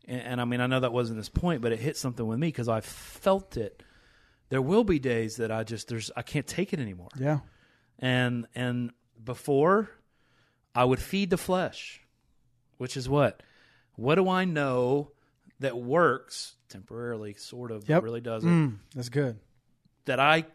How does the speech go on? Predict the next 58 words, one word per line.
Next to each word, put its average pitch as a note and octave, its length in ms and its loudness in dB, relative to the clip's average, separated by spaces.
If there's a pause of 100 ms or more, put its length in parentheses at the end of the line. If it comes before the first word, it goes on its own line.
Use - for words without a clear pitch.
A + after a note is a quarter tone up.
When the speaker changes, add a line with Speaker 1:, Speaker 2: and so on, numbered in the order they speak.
Speaker 1:
don't E3+ 280 0
have F3+ 180 -4
to E3 80 -8
feel F3+ 400 -6
this, D#3 280 -4
I D3+ 160 -6
can't D3+ 260 -8
take D3+ 260 -4
it B2 60 -8
anymore. G#2+ 320 -8
Speaker 2:
Yep. C3+ 260 -4 (480)
Speaker 1:
Right? C3 220 -4 (340)
Well, B2 120 -6
what D#3 100 0
do F3 80 0
I E3+ 120 2
know? A2+ 280 2
Okay, A2 200 -6
well, G#2 160 -8
I G#2+ 40 -4
know A#2 160 0
if A#2 120 -4
I A2+ 60 -2
numb A2 240 2
it. C#3 120 -2 (160)
Speaker 2:
Yep. D3 220 0 (240)
Speaker 1:
I G#2 100 -12
know G#2 240 -6
if G#2 160 -8
I G#2 200 -4
look A2 200 -8
at B2 80 -14
the A#2+ 60 -14
porn. C3 460 -2
I B2+ 240 -2
Speaker 2:
Mm-hmm. D#3+ 100 -2
Speaker 1:
know G#2+ 220 -6
that G#2 140 -8
if G#2 140 -12
I G#2 180 -4
gratify A#2 420 -4
my C3 140 -6
flesh. C3 640 -2
I G#2+ 120 -12
know G#2+ 220 -12
that G#2 100 -10
if - 160 -14
I G2+ 220 -8
seek C3+ 380 -10
after B2+ 240 -6
things B2 360 -8
that A#2 100 -6
are A2 140 -6 (460)
instant C3 300 -6
gratification. A#2+ 640 -6 (320)
Man, C3+ 180 -2
that's, D3+ 320 0 (340)
okay. B2+ 260 -6